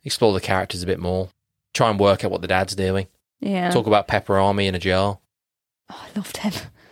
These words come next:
Speaker 2: I just loved him, his little teety smile.
Speaker 1: I don't think everyone knows what a Pepper Army is.
Speaker 2: It's like a
Speaker 1: Do
Speaker 2: hot
Speaker 1: you,
Speaker 2: dog.
Speaker 1: do you know what a Pepper Army
Speaker 2: A
Speaker 1: is?
Speaker 2: pepperami, yeah.
Speaker 1: Yeah.
Speaker 2: Yeah.
Speaker 1: Hot dog.
Speaker 2: Well, do you know a hot dog? Sox-, sausage, those pale pink sausages. The long ones.
Speaker 1: No.
Speaker 2: Yeah.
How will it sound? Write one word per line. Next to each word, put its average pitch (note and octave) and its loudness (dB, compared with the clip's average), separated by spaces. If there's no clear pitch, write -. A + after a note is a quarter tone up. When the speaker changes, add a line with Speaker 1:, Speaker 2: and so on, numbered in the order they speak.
Speaker 2:
I B3+ 4
just C4 0
loved G#3+ 4
him, G#3 4
his F3+ 0
little F#3+ -2
teety F3+ 2
smile. G#3 2
Speaker 1:
I A#2+ 2
don't A#2+ 4
think A#2+ 0
everyone G#2 2
knows G2+ 2
what G2+ 0
a - 0
Pepper G#2 -2
Army F#2 0
is. F2+ -2
Speaker 2:
It's G3+ -8
like G3+ 0
a F3 -4
Speaker 1:
Do E3+ -6
Speaker 2:
hot F3+ 4
Speaker 1:
you, - -12
Speaker 2:
dog. E3 0
Speaker 1:
do - -4
you E3 4
know D3 4
what D#2+ 0
a - -4
Pepper - -4
Army E3 -6
Speaker 2:
A - 2
Speaker 1:
is? D#4+ 0
Speaker 2:
pepperami, C#4+ 2
yeah. B3 0
Speaker 1:
Yeah. F2 -4
Speaker 2:
Yeah. A3+ 0
Speaker 1:
Hot - -2
dog. - -6
Speaker 2:
Well, C#4 2
do A3 -4
you B3 4
know A#3+ 6
a G3+ 2
hot A3+ 2
dog? F#3 4
Sox-, - 0
sausage, - -2
those - -4
pale G3 0
pink - -6
sausages. - -2
The F#3 -4
long F3 4
ones. - -6
Speaker 1:
No. F#2 -4
Speaker 2:
Yeah. E3 -6